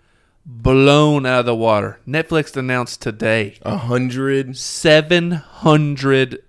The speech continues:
Speaker 1: Netflix original shows
Speaker 2: by the end of the year.
Speaker 1: by the end of the year.
Speaker 2: And a lot of them are good.
Speaker 1: Seven hundred. That's movies and T V shows
Speaker 2: Yeah.
Speaker 1: they're gonna come out with on their own. You have to keep up with, not to mention the numbers of stuff that they're putting out, but the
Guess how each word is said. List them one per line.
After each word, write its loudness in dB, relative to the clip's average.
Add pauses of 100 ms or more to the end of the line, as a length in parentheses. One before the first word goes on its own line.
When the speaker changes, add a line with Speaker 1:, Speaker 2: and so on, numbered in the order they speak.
Speaker 1:
Netflix -4
original -6
shows -6 (100)
Speaker 2:
by -2
the 0
end -4
of -6
the -6
year. -8
Speaker 1:
by -4
the -4
end -10
of -16
the -14
year. -18 (520)
Speaker 2:
And -4
a 0
lot 4
of -4
them -2
are 0
good. -10
Speaker 1:
Seven -4
hundred. -20 (680)
That's -4
movies -4
and -8
T -4
V -6
shows -6
Speaker 2:
Yeah. -8
Speaker 1:
they're -2
gonna -6
come -6
out -8
with -10
on -8
their -12
own. -20 (720)
You 2
have 4
to -4
keep -4
up 2
with, -2 (280)
not -4
to -4
mention -4
the -4
numbers 0
of -8
stuff -4
that -16
they're -2
putting -6
out, -6 (640)
but -6
the -6